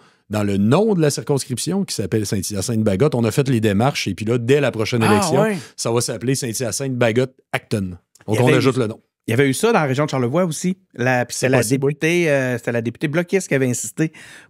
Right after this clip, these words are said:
Speaker 2: pour qu'on amène, je pense,
Speaker 1: Donc, il va y
Speaker 2: d'Orléans.
Speaker 1: avoir changement à la prochaine. Oui, c'est possible.
Speaker 2: Ouais, ah, c'est intéressant, ça. Donc, c'est quoi, excuse-moi, ça, je, c'est quoi que le nom que vous allez ajouter ?
Speaker 1: Saint-Hyacinthe-Bagotte-Acton, pour
Speaker 2: Acton.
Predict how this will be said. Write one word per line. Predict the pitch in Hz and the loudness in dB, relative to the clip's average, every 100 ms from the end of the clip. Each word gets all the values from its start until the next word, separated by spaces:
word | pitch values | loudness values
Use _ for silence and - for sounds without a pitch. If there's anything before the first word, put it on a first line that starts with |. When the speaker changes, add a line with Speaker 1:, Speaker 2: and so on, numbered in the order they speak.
| _ | _
Speaker 2:
pour | - | -6
qu'on | - 131 127 | 0 2 4
amène, | 123 123 143 | 2 2 0
je | |
pense, | 143 131 | 0 2
Speaker 1:
Donc, | 139 | 2
il | 139 | 2
va | |
y | 135 | 4
Speaker 2:
d'Orléans. | 135 127 | 4 4
Speaker 1:
avoir | 131 135 | 4 2
changement | 139 120 113 123 | 0 0 2 2
à | 117 | 0
la | |
prochaine. | 107 98 113 | -2 -2 -2
Oui, | 110 117 | 0 0
c'est | |
possible. | 101 95 110 98 110 - - | -2 -4 -8 -14 -18 -14 -4
Speaker 2:
Ouais, | 254 320 | -2 -2
ah, | - 294 | -2 0
c'est | 131 | 0
intéressant, | 131 127 127 165 | 0 -2 -2 -4
ça. | 156 - - - - | -4 -8 -14 -18 -2
Donc, | 160 175 | -2 -2
c'est | 180 | -4
quoi, | - | -2
excuse-moi, | - 180 196 294 | 0 0 0 0
ça, | 180 143 143 | 0 0 2
je, | 135 135 131 - | 0 0 -4 -6
c'est | 165 | -4
quoi | 277 320 | 0 0
que | - | 0
le | 214 | 2
nom | 208 247 | 2 0
que | |
vous | 196 | 2
allez | 196 | 2
ajouter ? | 185 170 294 294 | 0 -2 -6 -6
Speaker 1:
Saint-Hyacinthe-Bagotte-Acton, | - 156 143 156 127 170 151 135 156 156 - 143 - 127 107 104 113 | -6 -4 -4 -4 -4 -2 0 2 2 -2 -6 -4 -2 -2 -2 -4 0
pour | |
Speaker 2:
Acton. | 139 | 0